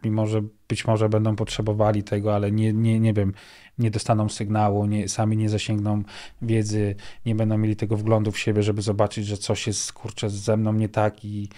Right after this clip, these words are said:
cały czas walę głową w ścianę. I że ona będzie za chwilę bardzo świadomą i naprawdę szczęśliwą,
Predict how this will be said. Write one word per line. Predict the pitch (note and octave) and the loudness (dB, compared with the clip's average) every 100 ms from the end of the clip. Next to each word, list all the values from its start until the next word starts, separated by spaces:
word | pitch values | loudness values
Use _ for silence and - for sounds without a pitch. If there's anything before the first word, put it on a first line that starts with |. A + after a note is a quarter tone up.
| - - | -20 -20
cały | - - G#2+ | -6 0 0
czas | G#2 G#2+ G2+ | 0 0 -2
walę | G2+ G#2 G#2 | 0 2 2
głową | G2+ G#2 G2+ G2 | 2 -2 -2 -6
w | |
ścianę. | - G#2+ G2 A#2 A#2+ - - - - - | -4 0 2 0 -2 -10 -20 -20 -20 -12
I | A#2 | -4
że | B2+ | 0
ona | C#3 C#3 | 2 2
będzie | C#3+ | 2
za | C#3+ | 2
chwilę | C#3+ - C#3 | 0 2 6
bardzo | C#3+ C#3+ C#3 | 6 6 2
świadomą | B2 - B2 B2+ C3 B2+ C3 | -2 -2 2 4 4 4 2
i | B2+ | 0
naprawdę | B2 C3 B2+ | 2 2 0
szczęśliwą, | B2+ - A#2 - A#2 A#2 A#2 A#2 | -2 -2 -2 -2 0 2 2 0